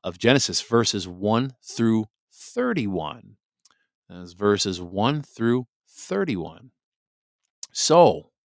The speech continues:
uh, let me just go back to the chat here, see who's all here in the house. Let's see, what do we got here? What do we got here? We got Destry, we got Ron, we got Montana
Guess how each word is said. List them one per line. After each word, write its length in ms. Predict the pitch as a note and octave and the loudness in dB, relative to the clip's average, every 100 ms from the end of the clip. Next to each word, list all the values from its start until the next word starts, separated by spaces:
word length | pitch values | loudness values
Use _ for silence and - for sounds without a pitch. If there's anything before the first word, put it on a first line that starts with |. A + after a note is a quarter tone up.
| _ _ _ _ _ _ _ _ _ | _ _ _ _ _ _ _ _ _
uh, 360 | - F2 E2 D#2+ | -4 -2 -2 -4
let 120 | G2 | -10
me 60 | F2 | -18
just 180 | D#2+ - | -16 -6
go 140 | F#2+ | -2
back 200 | F#2 F2 | -2 -4
to 80 | F2 | -10
the 100 | E2 | -4
chat 340 | - A2+ G2+ | 2 2 2
here, 320 | F#2 A2+ C3+ | 0 2 2
see 220 | C#3 B2+ A2 | 2 0 4
who's 320 | C3 A#2+ A2 | 4 4 6
all 240 | A2+ A2 | 8 8
here 280 | A2 B2 A#2+ | 6 4 2
in 260 | A#2+ B2 G#2+ | 2 -2 -2
the 180 | G2 | -4
house. 580 | F#2+ B2+ D#3 E3+ E3 - | 0 2 2 0 -4 -4
Let's 240 | C3+ G#2+ - | -4 -4 -2
see, 440 | - D#3 C3+ A2+ | -2 0 0 0
what 120 | B2+ | 0
do 60 | C3 | -2
we 100 | A2+ | -4
got 260 | G2+ F#2 | -4 -6
here? 160 | F2 E2+ | -8 -12
What 160 | G2+ A#2 | -10 -8
do 60 | |
we 120 | F2+ | -10
got 280 | E2+ E2+ E2 | -10 -10 -10
here? 360 | F#2+ F2 E2 D2+ _ _ _ - | -10 -12 -12 -14 _ _ _ -10
We 100 | G2+ | -8
got 200 | F#2 D2 - | -6 -8 -6
Destry, 720 | G#2 G2+ - G#2 G#2 G#2 G#2 | -4 -4 -4 -4 -2 0 -2
we 80 | F#2+ | -4
got 320 | F#2 D#2+ D#2 - _ _ _ | -4 -4 -6 -10 _ _ _
Ron, 960 | D#2 F2 A2 A#2+ A#2+ A2+ A2+ A2 G#2+ G2+ _ _ - | -10 0 2 4 2 0 0 -2 -2 -6 _ _ -10
we 80 | G#2+ | -6
got 180 | F2+ F2 | -4 -4
Montana 760 | G2 G#2+ G#2 - G#2 G2+ E2 | -2 -2 -2 -4 -6 -6 -8